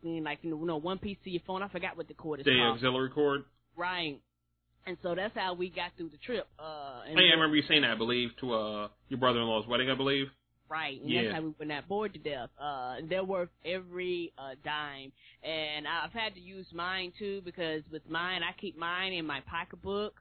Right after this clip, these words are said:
Speaker 2: Mm-hmm.
Speaker 1: Not, not, not, not the Eddies, but the, the smaller versions in my pocketbook.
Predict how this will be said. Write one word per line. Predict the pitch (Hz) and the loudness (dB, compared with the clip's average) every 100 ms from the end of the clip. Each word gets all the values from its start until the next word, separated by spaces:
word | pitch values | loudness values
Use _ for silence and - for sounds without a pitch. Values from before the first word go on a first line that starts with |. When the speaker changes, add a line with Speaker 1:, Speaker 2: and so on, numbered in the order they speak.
| _ 139 | _ -6
Speaker 2:
Mm-hmm. | 127 | -2
Speaker 1:
Not, | 135 220 - | -2 -4 -6
not, | 214 | -6
not, | 226 240 - | -4 -6 -10
not | 185 226 - | -8 -8 -6
the | |
Eddies, | 170 180 196 | -6 -6 -8
but | 175 170 | -14 -12
the, | 170 156 | -8 -8
the | 147 - | -10 -8
smaller | 170 185 180 | -6 -6 -6
versions | 180 180 170 | -6 -6 -8
in | 160 | -6
my | 139 | -6
pocketbook. | 175 165 - 180 202 202 | -6 -6 -8 -4 -2 -2